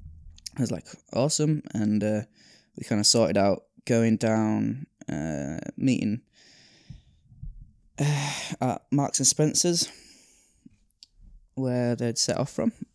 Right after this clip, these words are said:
Uh, we still kinda set off from. I say they because I then meet my bestest training partner, Jim,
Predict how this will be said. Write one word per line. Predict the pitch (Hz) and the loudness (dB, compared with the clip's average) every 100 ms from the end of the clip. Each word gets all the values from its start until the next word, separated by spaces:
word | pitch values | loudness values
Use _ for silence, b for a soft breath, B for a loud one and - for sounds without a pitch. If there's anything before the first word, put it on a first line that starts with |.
| _ | _
Uh, | 104 107 - | -6 -6 -6
we | 113 - - | -6 -6 -16
still | - - 135 | -12 -6 -6
kinda | 139 139 139 | -6 -8 -6
set | - | -6
off | 151 | -10
from. | - 175 - _ _ _ _ _ _ _ _ _ _ _ _ _ _ _ _ _ - _ _ _ _ _ _ _ _ _ - - | -10 -12 -12 _ _ _ _ _ _ _ _ _ _ _ _ _ _ _ _ _ -20 _ _ _ _ _ _ _ _ _ -16 -10
I | |
say | - 127 | -2 0
they | 117 127 | 4 4
because | 127 - 113 - - _ _ _ _ _ - - _ _ | 4 2 2 0 -6 _ _ _ _ _ -20 -20 _ _
I | 120 | 0
then | 123 123 | 6 8
meet | 120 113 | 8 6
my | 120 113 113 B B B B B B B _ _ | 6 6 2 B B B B B B B _ _
bestest | - 147 - 143 - | -2 2 2 4 4
training | 170 151 143 | 6 6 4
partner, | - 139 110 | 4 2 2
Jim, | 131 - 156 160 151 | 0 4 6 4 2